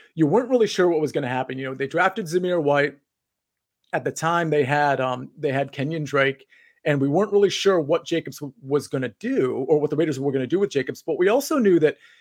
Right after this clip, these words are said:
he, he didn't, they didn't pick up his fifth-year option, and that, you know,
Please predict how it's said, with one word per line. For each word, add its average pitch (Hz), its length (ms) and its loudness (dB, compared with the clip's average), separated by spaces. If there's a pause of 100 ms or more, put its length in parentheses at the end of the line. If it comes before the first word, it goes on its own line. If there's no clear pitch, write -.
(100)
he, 240 260 -2
he - 140 -2
didn't, 202 260 2
they 180 80 4
didn't 190 160 2
pick 185 160 -4
up - 60 -6
his 147 120 -10
fifth-year 139 340 -4
option, - 400 -6 (420)
and 170 160 2
that, 156 260 0 (420)
you 131 100 -4
know, 131 220 -2